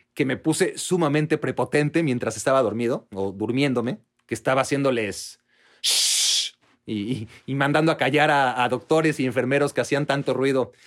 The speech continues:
a mi alrededor. Vamos, no, no sé si sea cierto, pero aunque no me acuerdo de ello vivamente, sí que tengo flashazos de que fue así. O sea, que sí medio creo recordar que, que estaba enojado porque con tanto pinche ruido no me dejaban dormir.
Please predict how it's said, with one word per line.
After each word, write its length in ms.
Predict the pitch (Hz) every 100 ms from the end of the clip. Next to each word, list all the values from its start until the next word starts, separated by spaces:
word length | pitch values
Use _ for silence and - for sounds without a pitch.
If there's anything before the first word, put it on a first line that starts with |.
| -
a 80 | 190
mi 100 | 143
alrededor. 580 | 135 123 123 135 269 - _ _ _ _ -
Vamos, 260 | 151 127 131
no, 260 | 127 131
no 140 | 143 151
sé 160 | 180
si 100 | 165
sea 180 | 156 170
cierto, 500 | 156 156 160 190 214 _ _ _ _
pero 200 | 175 156
aunque 340 | 151 151 - 151
no 100 | 175
me 100 | 185
acuerdo 480 | - 180 180 180
de 100 | 151
ello 200 | 165 165
vivamente, 640 | 143 147 131 143 131 196 - _ _
sí 200 | - 131
que 140 | -
tengo 280 | 151 143 151
flashazos 800 | - 120 - 135 135 175 180 - _ _ _ -
de 180 | 120
que 140 | 117 131
fue 160 | 147
así. 280 | 147 135 117
O 80 | -
sea, 140 | - 135
que 160 | 139
sí 200 | 147 180 170
medio 380 | 190 160 147
creo 300 | - 165 165
recordar 540 | 165 147 - 135 143 160
que, 300 | 160 123 98 _ _ _ _
que 80 | -
estaba 360 | - 156 156 156
enojado 580 | 143 139 151 151 185
porque 360 | - 123 - 117
con 180 | 120 127
tanto 320 | 156 160 165
pinche 340 | 170 156 -
ruido 460 | 131 139 143 165 - _ _ _ -
no 120 | 135
me 100 | 139
dejaban 340 | 139 - 147
dormir. 440 | 123 113 110 107